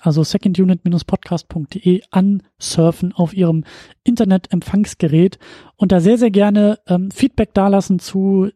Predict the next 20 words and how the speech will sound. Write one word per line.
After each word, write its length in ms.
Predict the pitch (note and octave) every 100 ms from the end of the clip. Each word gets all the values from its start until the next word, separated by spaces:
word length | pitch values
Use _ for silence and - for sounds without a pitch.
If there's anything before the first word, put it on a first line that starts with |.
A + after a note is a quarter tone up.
| -
diesem 280 | E3+ D3 C#3
Gespräch, 420 | D3+ - A3 G3+
zu 100 | -
diesem 200 | E3 D#3+
Podcast, 460 | - - F3 D#3+ -
zu 180 | A#3
diesem 240 | A#3+ G#3+ G#3
Film, 380 | - G3+ G3+ F#3+ - -
zu 220 | - A#3 A3+
Martin 340 | G#3+ G#3 G3
Scorsese, 540 | - G3 - F#3 F3
zu 160 | - G#3
diesem 240 | F#3 F3+
ganzen 480 | E3+ E3+ - F3+ E3 -
Gangster-Genre 1040 | E3+ F3 - E3+ E3 D3 E3 F3 E3 E3 D#3 - - _
und 140 | F3+
vielleicht 260 | E3+ F3 G3+
auch 80 | -
der 140 | F3
Frage, 560 | - - E3 E3 D#3+